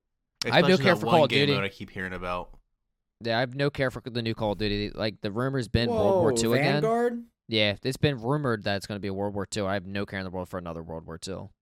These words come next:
Speaker 3: What do you want? Jetpack Joyride again?
Speaker 1: No, I just want something else. They already did
Speaker 3: That
Speaker 1: World
Speaker 3: game
Speaker 1: War
Speaker 3: was
Speaker 1: Two.
Speaker 3: low-key fun. Remember that
Speaker 2: Cowboys
Speaker 3: game?
Speaker 2: versus
Speaker 1: Yeah.
Speaker 2: Indians. Let's go.
Speaker 1: They, so-, they need something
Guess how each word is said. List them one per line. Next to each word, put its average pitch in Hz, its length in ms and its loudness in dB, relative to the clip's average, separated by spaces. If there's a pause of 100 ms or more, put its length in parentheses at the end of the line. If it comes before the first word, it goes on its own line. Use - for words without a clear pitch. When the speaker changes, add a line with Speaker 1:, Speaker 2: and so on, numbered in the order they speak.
(300)
Speaker 3:
What 240 200 -4
do 247 60 -2
you 240 120 0
want? 226 280 0
Jetpack 185 540 0
Joyride 220 540 2
again? 254 400 -6
Speaker 1:
No, 175 220 2
I 107 120 2
just 156 140 -6
want 135 140 -4
something 120 280 -2
else. 135 220 0
They 117 140 0
already 170 180 2
did 202 180 2
Speaker 3:
That 165 120 2
Speaker 1:
World 226 80 2
Speaker 3:
game 277 80 6
Speaker 1:
War 220 80 6
Speaker 3:
was 156 100 0
Speaker 1:
Two. 110 60 0
Speaker 3:
low-key 165 340 4
fun. 135 320 2
Remember 113 300 -4
that 165 100 2
Speaker 2:
Cowboys 175 220 2
Speaker 3:
game? 151 80 -2
Speaker 2:
versus 143 320 0
Speaker 1:
Yeah. 139 80 0
Speaker 2:
Indians. 104 420 -2
Let's 131 220 -4
go. 95 320 -2 (500)
Speaker 1:
They, 143 100 -4
so-, - 240 -8
they 147 160 -2
need 330 140 0
something 139 560 -2